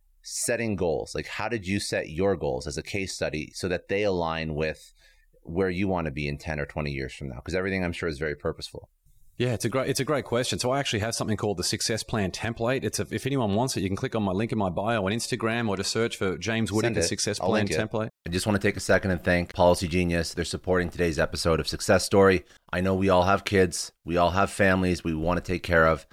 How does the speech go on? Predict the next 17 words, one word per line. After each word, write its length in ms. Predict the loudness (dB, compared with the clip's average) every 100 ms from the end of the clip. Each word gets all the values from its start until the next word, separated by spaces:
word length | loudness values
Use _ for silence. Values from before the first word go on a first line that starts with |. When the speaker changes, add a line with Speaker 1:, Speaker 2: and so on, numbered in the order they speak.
| _
Speaker 1:
and 140 | -10 -4
I 120 | -2
personally 640 | -2 -2 2 4 4 2 2
check 260 | 2 0 2
something 360 | 0 0 2
off 320 | 4 2 0
major 600 | 0 2 2 2 -2 -2 -4
on 120 | -4
my 120 | 0 0
to-do 340 | 0 -2 -2
list, 400 | -2 -4 -6 -14 _ _
life 300 | 2 4 4
insurance. 480 | 0 -4 -4 -6 -8 -8
It's 100 | -4
a 40 |
tough 340 | -2 2 2 4
topic. 560 | 4 4 4 2 0